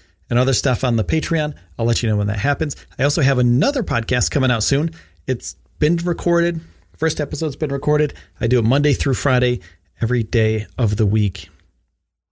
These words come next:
of the work week, I should say. Um, and I'll let you know about that. First episode and the teaser trailer has been done. So you can check out my Twitter account if you want to know about it, uh, at Space News Pod,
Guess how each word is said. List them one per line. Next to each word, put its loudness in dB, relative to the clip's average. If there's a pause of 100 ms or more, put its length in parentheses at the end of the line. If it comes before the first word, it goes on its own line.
(220)
of 0
the 2
work 2
week, 0
I 4
should 0
say. -2 (580)
Um, -2 (120)
and 0
I'll 2
let 0
you 2
know 2
about 0
that. -2 (600)
First 0
episode 2
and 0
the -2
teaser 0
trailer -2 (300)
has -2
been 2
done. 0 (300)
So -2
you 0
can -2
check 0
out 0
my -2 (420)
Twitter 0
account -2 (120)
if -4
you 0
want 0
to 0
know 2
about 0
it, -10 (260)
uh, -4 (340)
at -4
Space -4
News -4
Pod, -2